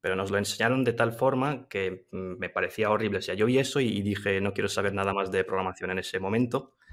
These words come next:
Entonces esperé otro año más, no, no lo toqué, hasta el siguiente año que tuve otra vez la misma asignatura. Nos enseñaron otra, otra vez programación, pero esta vez con otro profesor que tenía como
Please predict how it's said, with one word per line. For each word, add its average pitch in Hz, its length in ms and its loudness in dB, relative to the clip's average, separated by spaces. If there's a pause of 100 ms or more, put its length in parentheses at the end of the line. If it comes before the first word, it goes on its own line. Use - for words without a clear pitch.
(340)
Entonces - 320 -6
esperé 113 680 4 (120)
otro 120 320 6
año 113 220 6
más, 143 320 0
no, 101 140 2
no 113 100 6
lo 113 140 6
toqué, 123 340 2 (340)
hasta - 180 -6
el 98 40 -4
siguiente 117 340 2
año 139 200 2
que 104 80 0
tuve 107 180 0
otra 107 220 2
vez 110 200 2
la 90 100 -2
misma 98 240 -4
asignatura. 101 500 -2
Nos 95 160 -4
enseñaron 98 320 0
otra, 101 180 0
otra 104 260 2
vez 101 140 2
programación, 104 540 0
pero 107 180 4
esta 104 300 -2
vez 117 180 -2
con 101 220 -2
otro 98 460 -2
profesor 120 440 -4
que 98 120 -6
tenía 98 300 -4
como 95 380 0